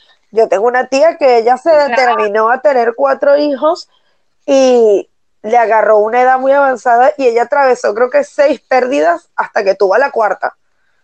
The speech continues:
Speaker 1: Mira, mis respetos. Yo sé lo que es una pérdida, fue un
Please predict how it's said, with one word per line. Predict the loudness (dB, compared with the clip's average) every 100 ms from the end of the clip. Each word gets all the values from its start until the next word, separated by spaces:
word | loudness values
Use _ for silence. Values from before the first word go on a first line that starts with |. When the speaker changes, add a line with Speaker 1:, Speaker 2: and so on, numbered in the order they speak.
| _ _ _ _ -6
Speaker 1:
Mira, | -2 -2 -4 _
mis | -4 -2
respetos. | 0 -2 -4 -2 -2 -2 -4 -6 -16 _ _ _ _ _
Yo | -6 -2 -2
sé | 0 0
lo | 0 0
que | 0 -2
es | -2 -6 -2
una | 0 0 -4 -2
pérdida, | 0 2 2 2 0 0 -6 _ _ _ _ _
fue | -4 0
un | 0 -2